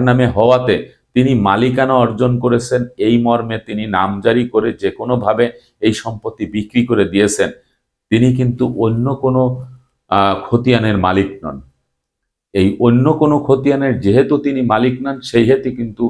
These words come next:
এই সম্পত্তি তিনি বিক্রি করলে যারা গ্রহণ করবে তাদের ওই দলিল টিকানো যাবে না এবং ওই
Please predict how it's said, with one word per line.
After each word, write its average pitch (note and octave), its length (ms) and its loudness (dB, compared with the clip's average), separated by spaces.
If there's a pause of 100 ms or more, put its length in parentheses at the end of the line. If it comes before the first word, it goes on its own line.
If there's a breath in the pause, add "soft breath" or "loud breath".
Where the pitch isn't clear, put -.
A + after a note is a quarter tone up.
(340 soft breath)
এই A2+ 120 0
সম্পত্তি A2 580 -4
তিনি F#2 180 -6
বিক্রি G#2 380 -2
করলে C3 220 0 (120)
যারা F2+ 180 2 (180)
গ্রহণ G#2+ 340 0
করবে C3 300 0 (120)
তাদের F#2+ 280 0
ওই F#2+ 180 0
দলিল G2+ 300 0
টিকানো B2+ 360 -4
যাবে C3 240 2
না D3+ 120 0 (420 soft breath)
এবং A#2+ 220 2 (140)
ওই A2+ 180 0